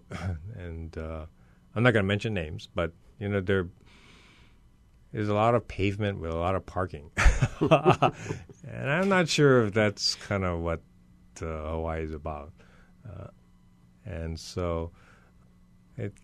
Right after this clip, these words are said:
I think we have to kind of look at ourselves to see what we want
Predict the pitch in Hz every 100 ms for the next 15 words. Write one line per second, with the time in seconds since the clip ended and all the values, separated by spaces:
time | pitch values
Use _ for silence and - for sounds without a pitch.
0 | - - _ - 110 123 123 104 101 95
1 | 95 - - 85 - 90 90 80 78 80
2 | - _ _ - 98 92 92 82 78 -
3 | 80 78 - 90 - 82 80 82 - -
4 | 87 92 90 73 69 -